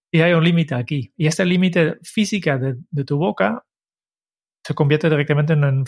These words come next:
un, un límite mental para tu mente si, si realmente vocalizas cada palabra que, que estás leyendo. Por tanto, así, eso es lo, lo que la mayoría de nosotros hacemos. Repetimos las palabras en nuestras cabezas, ¿no?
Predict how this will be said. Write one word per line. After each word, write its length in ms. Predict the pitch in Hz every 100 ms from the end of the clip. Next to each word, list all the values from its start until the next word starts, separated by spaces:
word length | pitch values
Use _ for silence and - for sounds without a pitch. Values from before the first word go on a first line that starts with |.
| -
un, 380 | - 139 135 151 -
un 140 | 139
límite 300 | 143 147 147
mental 400 | 131 120 135 143
para 200 | 139 127
tu 120 | 127
mente 280 | 131 143 160
si, 360 | 160 139 135 _ _ _ _ _
si 180 | - 127
realmente 320 | 127 143 151
vocalizas 540 | 135 135 131 135 151
cada 300 | - 123 131
palabra 440 | - 131 131 127 120
que, 320 | 127 120 113 - _
que 80 | 123
estás 280 | - 131 120
leyendo. 520 | 117 123 120 107 104 _ _ _ _ _ _ _
Por 100 | 135
tanto, 380 | 143 143 156 -
así, 380 | 135 110 151 175 196 147
eso 180 | 135
es 60 | 175
lo, 120 | 185
lo 220 | - 156 156
que 100 | 139
la 80 |
mayoría 260 | 127 127 143
de 80 | 147
nosotros 320 | 131 139 143
hacemos. 420 | 120 117 127 117
Repetimos 720 | 120 135 135 156 156 165 165 156
las 200 | 131 -
palabras 420 | 127 135 143 135
en 60 | 131
nuestras 280 | 131 123
cabezas, 420 | - 120 123 - -
¿no? 120 | 147